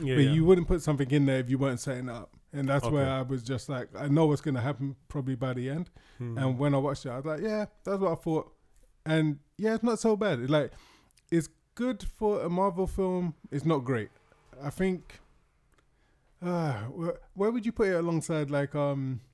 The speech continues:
Speaker 2: what's her name? Uh, Captain, Captain Marvel. 'Cause I think, I think Captain, sorry, <laughs> I was gonna say,
Speaker 1: No, no,
Speaker 2: I
Speaker 1: go.
Speaker 2: think,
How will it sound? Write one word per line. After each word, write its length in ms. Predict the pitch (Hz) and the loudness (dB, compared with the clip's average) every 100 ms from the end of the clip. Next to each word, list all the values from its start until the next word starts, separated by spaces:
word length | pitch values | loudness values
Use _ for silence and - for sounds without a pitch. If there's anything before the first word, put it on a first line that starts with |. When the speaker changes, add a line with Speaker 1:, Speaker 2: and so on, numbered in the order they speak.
| - - | -20 -18
Speaker 2:
what's 260 | 147 147 143 | -6 -6 -4
her 100 | 120 | -6
name? 280 | 120 117 | -6 -6
Uh, 320 | 120 123 117 110 | -8 -8 -8 -10
Captain, 440 | - - 143 135 127 | -10 -10 -6 -6 -6
Captain 300 | - 135 131 | -10 -8 -6
Marvel. 300 | 131 117 110 _ _ _ _ _ _ _ | -6 -8 -12 _ _ _ _ _ _ _
'Cause 200 | 160 160 | -10 -8
I 60 | 160 | -10
think, 320 | - 202 170 - | -6 -8 -6 -8
I 60 | |
think 240 | 175 262 - | 0 0 0
Captain, 300 | 254 214 - | -4 -4 -8
sorry, 320 | - 165 120 | 0 2 2
<laughs> 40 | 117 | 0
I 40 | |
was 160 | 151 165 - | 4 4 4
gonna 280 | 226 - 196 | 2 4 0
say, 100 | 147 | 0
Speaker 1:
No, 200 | 147 170 | -2 -2
no, 80 | 196 | 0
Speaker 2:
I 20 | |
Speaker 1:
go. 160 | 190 | 4
Speaker 2:
think, 140 | 208 | 4